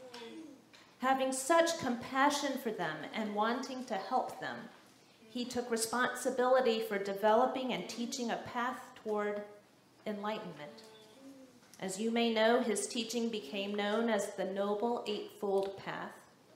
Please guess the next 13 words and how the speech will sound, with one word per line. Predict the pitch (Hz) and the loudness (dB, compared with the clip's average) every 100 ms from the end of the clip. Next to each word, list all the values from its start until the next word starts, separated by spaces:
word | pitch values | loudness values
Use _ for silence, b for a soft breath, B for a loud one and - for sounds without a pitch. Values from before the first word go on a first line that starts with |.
| - - | -20 -6
and | 208 | -4
he | 214 262 | -2 -4
became | 233 220 220 196 190 | -4 -4 -4 -4 -2
known | 180 190 202 | -2 0 0
after | 190 196 - | -2 -2 -6
his | 180 226 220 | -2 -2 -4
death | - 165 160 - - - - | 0 0 0 -4 -14 -20 -6
as | 190 185 - | -4 -4 -4
the | 220 | -2
Buddha. | 220 208 - - - - - - - - - _ - - - _ _ _ - - _ - - _ - | 0 0 -2 -8 -12 -20 -20 -20 -20 -20 -20 _ -20 -20 -20 _ _ _ -20 -20 _ -20 -20 _ -6
In | 220 | -2
the | 226 | 4
Gospels | 240 285 339 - - - - - | 8 10 8 4 0 -2 -2 -8